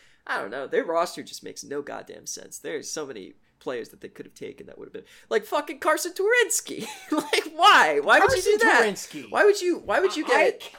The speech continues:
Speaker 2: cannot get over this. And this is something that I think we'll be talking about for years because it was just inexplicable. And this is clearly Dave Hakstol. Dave Hakstol stroked his goatee and said, "This is the man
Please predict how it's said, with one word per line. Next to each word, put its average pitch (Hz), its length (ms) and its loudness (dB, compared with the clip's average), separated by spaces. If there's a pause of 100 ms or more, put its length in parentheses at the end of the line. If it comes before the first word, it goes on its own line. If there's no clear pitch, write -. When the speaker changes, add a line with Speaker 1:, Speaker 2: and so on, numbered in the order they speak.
Speaker 2:
cannot 220 600 -4 (540)
get 165 260 -2
over 123 340 -4
this. 92 380 -18
And 165 220 -4
this 226 200 -2
is 254 140 -10
something 240 360 -6
that 175 200 -6
I 160 60 -12
think 196 240 -10
we'll 196 100 -6
be 160 120 -18
talking 143 380 -12
about 123 280 -14 (420)
for 156 220 -12 (100)
years 135 500 -10 (340)
because 180 460 -10
it 208 160 -8
was 220 160 -8
just - 340 -8 (180)
inexplicable. 156 920 -12
And 180 140 -8
this 185 160 -8
is 202 100 -14
clearly 240 580 -8
Dave 160 260 -6
Hakstol. 120 540 -12 (320)
Dave 247 220 2
Hakstol 214 520 -2
stroked - 400 -8
his 160 180 -8
goatee 135 480 -6
and 110 120 -18
said, 113 280 -14 (680)
"This 254 280 4
is 254 220 -2
the 180 120 0
man 139 560 -10